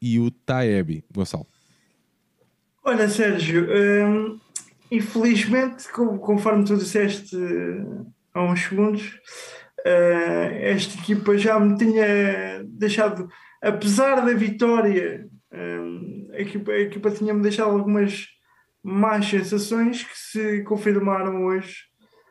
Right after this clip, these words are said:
Speaker 2: com este empate que, hum, acabou aqui com a nossa onda c-, cem por cento vitoriosa do início do, do programa. Eh, e, hum,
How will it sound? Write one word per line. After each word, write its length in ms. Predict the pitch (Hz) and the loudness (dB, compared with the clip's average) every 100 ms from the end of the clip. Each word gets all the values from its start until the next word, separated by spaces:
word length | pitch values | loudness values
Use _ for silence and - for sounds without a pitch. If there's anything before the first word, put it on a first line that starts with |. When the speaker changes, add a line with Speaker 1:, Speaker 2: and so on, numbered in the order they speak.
| _ | _
Speaker 2:
com 220 | - 190 190 | -4 0 2
este 300 | 190 - 185 | 0 0 0
empate 580 | 170 170 175 180 - - | 0 2 0 0 -6 -10
que, 440 | 170 170 160 156 | -2 0 0 -2
hum, 480 | 156 151 147 147 156 170 | -4 -6 -6 -6 -6 -4
acabou 420 | - 180 190 190 | 0 2 2 2
aqui 180 | 196 185 | 0 0
com 120 | 202 | 0
a 80 | 190 | 2
nossa 680 | 185 185 - 180 175 170 - _ _ _ _ - | 2 0 2 2 2 0 -10 _ _ _ _ -2
onda 960 | 202 196 185 170 165 160 156 156 156 160 | 0 2 4 4 4 2 -2 -6 -10 -14
c-, 280 | - - - - - 180 | -16 -16 -18 -18 -16 -10
cem 320 | - 196 175 | -2 0 0
por 120 | 196 | -2
cento 220 | 202 190 | 0 0
vitoriosa 680 | 170 196 202 202 190 180 170 | 0 0 2 4 4 2 0
do 160 | 175 | 2
início 300 | 180 180 175 | 0 0 -4
do, 320 | 170 175 180 180 | -6 -4 -2 0
do 160 | 185 | -2
programa. 600 | 175 185 196 208 208 233 - _ _ _ _ _ - - - _ _ _ - | -2 0 2 2 0 -4 -14 _ _ _ _ _ -20 -20 -20 _ _ _ -2
Eh, 580 | 214 208 202 196 202 202 | 2 2 2 2 0 -2
e, 640 | 208 214 208 208 202 208 | -6 -2 0 4 4 4
hum, 720 | 208 202 196 196 196 202 - | 2 0 -2 -8 -10 -12 -14